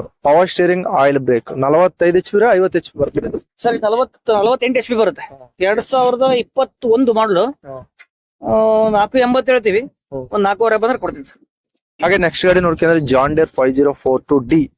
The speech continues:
Speaker 1: ಪವರ್ ಸ್ಟೀರಿಂಗ್, ಆಯಿಲ್ ಬ್ರೇಕ್. ನಿಮ್ಗೆ ಜಾನ್ ಡೀರೆ ಬೇಕಾದ್ರೆ ಮಾತ್ರ ಬಹಳಷ್ಟು ಜನ ಜಾನ್ ಡೀರೆ ಟ್ರ್ಯಾಕ್ಟರ್ ಸಿಗ್ತಾ ಇಲ್ಲ ಅಂತ ಹೇಳ್ತಾರೆ. ಇದ್ರಲ್ಲಾದ್ರೆ ನಲವತ್ತೆರಡು ಎಚ್ ಪಿ ಹಾರ್ಸ್ ಪವರ್ ಗಾಡಿ ಇದೆ,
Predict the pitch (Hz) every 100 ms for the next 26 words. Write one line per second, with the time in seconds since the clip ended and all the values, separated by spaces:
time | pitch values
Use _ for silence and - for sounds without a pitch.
0 | _ _ _ _ - 143 165 180 185 175
1 | 175 - 139 139 147 139 123 - 139 160
2 | 160 139 135 170 180 151 156 156 151 151
3 | 147 143 147 127 135 156 - 143 147 143
4 | 127 135 147 143 135 - - 127 - 131
5 | 127 120 127 120 123 127 143 135 127 127
6 | 127 139 143 120 139 139 139 131 127 -
7 | 151 131 - - 127 127 127 127 123